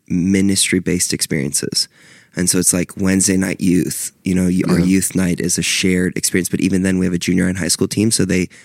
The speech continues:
Speaker 1: have separate experiences.
Speaker 2: Right.
Speaker 1: Then it's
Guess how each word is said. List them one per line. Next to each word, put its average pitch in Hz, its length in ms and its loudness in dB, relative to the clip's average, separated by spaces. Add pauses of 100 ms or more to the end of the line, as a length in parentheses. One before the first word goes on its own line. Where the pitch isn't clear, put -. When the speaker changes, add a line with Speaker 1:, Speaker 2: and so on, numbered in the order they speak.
Speaker 1:
have 90 160 -4
separate - 500 0 (140)
experiences. 110 640 0
Speaker 2:
Right. 85 260 0 (1120)
Speaker 1:
Then 104 280 -2
it's - 380 -2